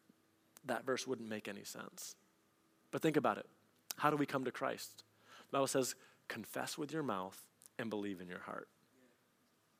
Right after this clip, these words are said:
It's by our words. The Bible says that we were made in God's image. How was the world created?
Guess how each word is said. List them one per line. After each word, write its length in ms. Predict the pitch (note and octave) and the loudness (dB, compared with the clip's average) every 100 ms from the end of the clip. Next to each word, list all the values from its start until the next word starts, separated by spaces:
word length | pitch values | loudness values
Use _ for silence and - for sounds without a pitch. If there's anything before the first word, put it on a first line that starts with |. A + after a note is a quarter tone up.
| - - - | -20 -8 -4
It's 140 | - | -2
by 220 | A#2+ A2+ | 2 4
our 160 | A2+ G2 | 4 2
words. 520 | G2+ G#2+ G#2 - - _ _ _ _ _ _ _ _ _ _ _ _ _ - | 2 0 -2 -8 -12 _ _ _ _ _ _ _ _ _ _ _ _ _ 6
The 60 | |
Bible 160 | D3+ E3 | 8 8
says 160 | D3+ | 6
that 120 | C#3+ C#3 | 4 4
we 200 | C3 F#3 | 4 10
were 160 | F3 | 10
made 440 | A#2+ A2+ B2 E3+ E3+ - - | 10 6 6 4 2 -12 0
in 220 | D3+ C3+ | 4 6
God's 360 | A#2 A2 A2 - - | 6 8 6 4 -6
image. 500 | G2+ G2 - - - - _ _ _ _ _ _ _ _ - _ _ _ _ _ _ _ - - - - - - - - - _ _ | -6 -4 -6 -6 -8 -20 _ _ _ _ _ _ _ _ -20 _ _ _ _ _ _ _ -20 -20 -20 -20 -20 -20 -20 -20 -20 _ _
How 260 | - - F#3+ | -2 4 8
was 220 | F#3 D3+ | 8 8
the 100 | C#3 | 8
world 340 | A#2+ B2+ B2+ - | 10 8 6 4
created? 500 | A#2 G#2+ C#3 A2+ | 2 4 4 2